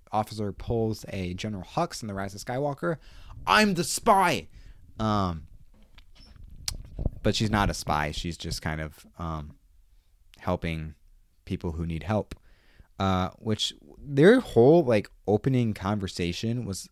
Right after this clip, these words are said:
a little weird to me because they don't exchange names. They never, Obi-Wan or Leia never ask who she is. They just kind of go with it, which was weird, but, you know,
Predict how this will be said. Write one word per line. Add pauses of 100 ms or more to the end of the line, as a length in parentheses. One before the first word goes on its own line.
a
little
weird (180)
to
me
because
they
don't
exchange (480)
names.
They
never, (120)
Obi-Wan
or
Leia
never
ask
who
she
is.
They
just
kind
of (580)
go
with
it,
which
was
weird,
but, (160)
you
know,